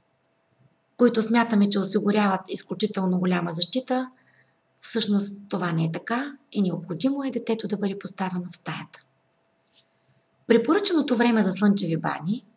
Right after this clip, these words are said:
както и за плажни игри, са ранните сутрешни часове и късният следобед.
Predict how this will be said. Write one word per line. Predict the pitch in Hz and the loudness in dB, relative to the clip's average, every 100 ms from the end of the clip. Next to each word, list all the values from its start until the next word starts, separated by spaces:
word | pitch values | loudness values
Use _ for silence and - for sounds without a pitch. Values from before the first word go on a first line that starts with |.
| _ _ _ _ _ - | _ _ _ _ _ -2
както | 294 277 214 | -2 0 0
и | |
за | 170 185 | 0 2
плажни | 220 269 277 277 | 2 4 2 0
игри, | 269 269 262 - - _ _ _ - | -2 -2 -2 -6 -16 _ _ _ -8
са | - 185 | 0 0
ранните | 175 175 196 214 233 | 2 2 2 2 0
сутрешни | - - 247 254 | -2 0 -2 -2
часове | - 247 254 233 240 247 _ _ _ _ _ _ - | -2 -2 -4 -4 -6 -8 _ _ _ _ _ _ -6
и | 175 175 | -6 -4
късният | 277 269 262 247 | -4 -4 -6 -8
следобед. | - 208 170 - - - - | -8 -10 -10 -14 -16 -20 -20